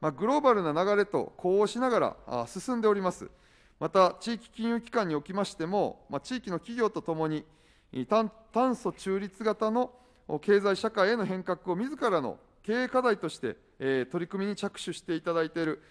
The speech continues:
まあ、多くの銀行が生まれてきております。えー、二十ページご覧いただきたいと思います。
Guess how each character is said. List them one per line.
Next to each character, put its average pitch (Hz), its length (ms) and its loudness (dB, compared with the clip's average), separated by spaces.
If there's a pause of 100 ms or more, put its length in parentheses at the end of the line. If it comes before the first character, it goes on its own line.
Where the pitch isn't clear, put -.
(160)
ま 165 120 0
あ、 147 200 -4
多 262 180 2
く 262 120 -4
の 180 80 0
銀 156 220 -6
行 151 180 0
が 147 220 4
生 156 80 -6
ま 170 100 2
れ 165 80 -2
て 175 340 0
き - 80 -20
て 170 100 0
お 131 60 2
り 117 100 -4
ま 123 100 -6
す。 - 200 -12 (540)
え - 100 -8
ー、 - 20 -4
二 156 120 -6
十 185 100 -10
ペ 202 160 -6
ー 233 60 -2
ジ 190 80 -4
ご 165 100 0
覧 156 80 0
い 147 60 -4
た 160 80 -4
だ 151 80 0
き - 80 -18
た 170 100 -2
い 147 80 -2
と 147 80 -8
思 131 140 -4
い 127 40 -6
ま 135 160 -2
す。 - 140 -14